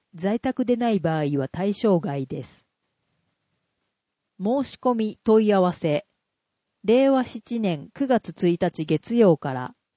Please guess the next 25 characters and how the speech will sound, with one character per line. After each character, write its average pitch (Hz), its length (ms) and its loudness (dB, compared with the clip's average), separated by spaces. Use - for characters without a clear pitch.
九 285 140 -4
月 240 260 -2
三 214 320 -4
十 214 220 2
日 151 320 -10
火 165 220 -4
曜、 170 340 0
必 - 220 -14
着。 - 400 -8
申 277 340 -6
請 262 260 0
書 240 220 0
に 214 240 -4
記 - 180 -6
入 214 240 2
の 185 240 2
上、 156 320 0
必 226 320 -10
要 269 220 4
書 269 200 0
類 190 240 2
を 151 140 0
添 151 240 0
え 147 40 -2
て - 300 -6